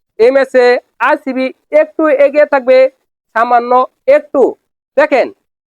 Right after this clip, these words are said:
যদি আরসিবি এই ম্যাচে জয় লাভ করতে চায়, তাহলে মিচেল মার্শকে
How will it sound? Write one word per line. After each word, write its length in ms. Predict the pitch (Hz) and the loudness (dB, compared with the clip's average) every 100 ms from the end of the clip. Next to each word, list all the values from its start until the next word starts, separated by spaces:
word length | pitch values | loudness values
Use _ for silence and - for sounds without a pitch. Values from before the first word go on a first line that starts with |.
| - | -6
যদি 220 | 240 262 285 240 | -2 -2 -2 -2
আরসিবি 340 | 285 285 262 262 _ 214 | -4 -4 -6 -6 _ 0
এই 80 | 226 | 2
ম্যাচে 260 | 247 240 247 240 180 - | 2 0 0 0 -4 -4
জয় 220 | 208 247 254 | 0 0 0
লাভ 120 | 226 - _ - | -2 -4 _ -4
করতে 260 | 311 440 294 294 | -2 0 -2 0
চায়, 220 | 240 233 233 - | 0 0 -2 -2
তাহলে 280 | 269 277 156 - _ _ _ | 0 0 -2 -6 _ _ _
মিচেল 340 | 202 233 262 254 220 | -4 -2 -2 -2 -2
মার্শকে 460 | 202 - _ 233 | -4 -6 _ 0